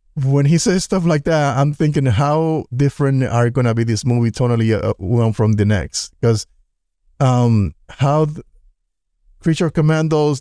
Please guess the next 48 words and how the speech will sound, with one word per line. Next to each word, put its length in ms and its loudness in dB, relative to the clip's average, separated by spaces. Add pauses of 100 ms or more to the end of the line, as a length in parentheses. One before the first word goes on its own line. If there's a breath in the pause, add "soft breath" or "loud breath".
(120)
doesn't 340 -2 (200)
feel 320 0
like 200 -2
it 40 0
would 160 -4 (100)
fit 180 0
in 80 0
something 340 0
like 220 -2
the, 380 0
the 220 0
Authority. 600 0
The 140 0
Authority 440 -2
feels 500 -4
like 180 -2
it 60 -2
would 160 -2
fit 340 -2
in, 320 0 (460)
in, 260 2
uh, 380 0
something 300 0
with 120 0
Superman, 800 -2 (160)
but 200 0
at 60 0
the 80 -2
same 220 -2
time, 420 0
does 200 -2
it 80 -2
fit 380 -2
with, 400 -2 (380)
uh, 300 0
the 120 -2
Green 240 0
Lantern 360 -2
Corps? 520 -2
Is, 240 -4
you 100 -2
see 160 -2
what 80 -2
I'm 80 -4
saying? 180 0
So, 120 -4
like, 260 -2
I, 200 0